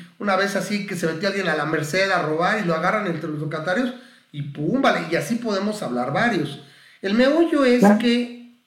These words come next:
Speaker 1: esto rara vez ocurre porque tiene que darse una circunstancia especial. En este caso, el otro que sí venía armado,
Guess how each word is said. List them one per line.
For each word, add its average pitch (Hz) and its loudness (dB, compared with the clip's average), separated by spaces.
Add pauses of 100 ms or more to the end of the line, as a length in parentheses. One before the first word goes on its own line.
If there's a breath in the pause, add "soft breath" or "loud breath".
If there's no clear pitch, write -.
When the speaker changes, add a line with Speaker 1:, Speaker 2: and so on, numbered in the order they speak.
(220)
Speaker 1:
esto 208 0
rara 196 2
vez 180 -4
ocurre 170 -2
porque 175 -6
tiene 190 -4
que 202 2
darse 202 0
una 208 -2
circunstancia 175 0
especial. 175 0
En 180 -2
este 180 -4
caso, 190 -2 (220 loud breath)
el 156 2
otro 202 0
que 147 -2
sí 147 -4
venía 214 6
armado, 240 4